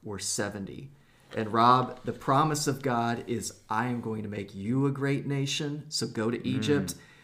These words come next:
Speaker 1: We're not gonna give too much away just yet, but spoiler alert, when we get to Exodus, this is gonna balloon way past seventy. And it's just, I think, a good reminder for us.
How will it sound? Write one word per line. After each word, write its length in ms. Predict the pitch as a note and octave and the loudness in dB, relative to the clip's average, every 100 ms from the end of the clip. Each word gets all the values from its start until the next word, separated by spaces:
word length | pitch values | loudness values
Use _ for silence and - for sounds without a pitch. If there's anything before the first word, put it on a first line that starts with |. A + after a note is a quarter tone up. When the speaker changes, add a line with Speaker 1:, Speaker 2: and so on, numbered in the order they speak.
| _ _ _ | _ _ _
Speaker 1:
We're 120 | - C#3+ | -2 2
not 120 | C#3+ | 4
gonna 120 | C#3 | 4
give 180 | C3+ B2+ | 2 2
too 120 | D#3+ | 2
much 200 | D3+ D3 | 2 2
away 220 | D3+ D3 | 4 4
just 160 | D3 C#3+ | 4 4
yet, 180 | E3 - | 4 2
but 140 | B2+ | -2
spoiler 420 | - D3 D3 C3+ | 2 6 6 6
alert, 320 | A#2+ A#2+ A#2 | 4 2 2
when 100 | A#2 | 0
we 120 | C3+ F3+ | 2 4
get 120 | D3+ | 4
to 120 | C#3 | 4
Exodus, 640 | C3+ C#3 C#3 C3+ C3 - - _ _ _ _ | 2 0 0 0 0 -4 -12 _ _ _ _
this 400 | B2 A#2 D#3 C#3 | -4 4 4 4
is 120 | C3 | 2
gonna 200 | - B2 | 0 -2
balloon 600 | G#2+ A2 A2 A#2 A2 G#2 | 0 0 2 2 0 -2
way 200 | G#2+ B2+ | 0 0
past 340 | A#2 B2 A2+ - | 2 0 -2 -2
seventy. 400 | A2+ G#2+ G2+ A2 | -2 -2 -4 -2
And 80 | A#2+ | -2
it's 100 | C#3+ | 0
just, 200 | G3+ G#3 | 2 2
I 60 | |
think, 200 | G3 C#3+ | 2 0
a 60 | C3 | 0
good 220 | A#2+ C3 | 0 0
reminder 380 | B2+ A#2+ B2 B2+ | 0 0 -2 -4
for 220 | A#2 A#2+ | -4 -4
us. 280 | A#2 - | -2 -6